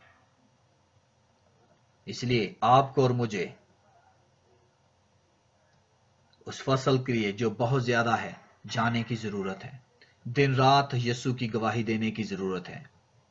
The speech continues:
इसलिए यीशु मसीह ने जब उस भीड़ को देखा तो उस पर तरस आया, क्योंकि उनकी हालत इस तरह है कि उनका कोई चरवाहा नहीं।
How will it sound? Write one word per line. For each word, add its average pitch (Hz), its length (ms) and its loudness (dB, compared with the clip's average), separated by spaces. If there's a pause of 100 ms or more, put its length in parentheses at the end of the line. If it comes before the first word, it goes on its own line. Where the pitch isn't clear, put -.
(440)
इसलिए 127 340 2
यीशु 123 340 0
मसीह 135 260 0
ने 131 260 0 (320)
जब 127 240 2
उस 123 180 -2
भीड़ 139 360 2
को 143 160 2
देखा 131 440 2
तो 127 140 -4
उस 117 160 -4
पर 113 140 -4
तरस 110 440 -4
आया, 92 340 -4 (300)
क्योंकि 117 240 -4
उनकी 120 320 -4
हालत 110 400 -2
इस 104 180 -10
तरह 110 180 -4
है 107 340 -6 (380)
कि 104 80 -6
उनका 101 240 -6
कोई 101 220 -6
चरवाहा 87 480 -6
नहीं। - 180 -18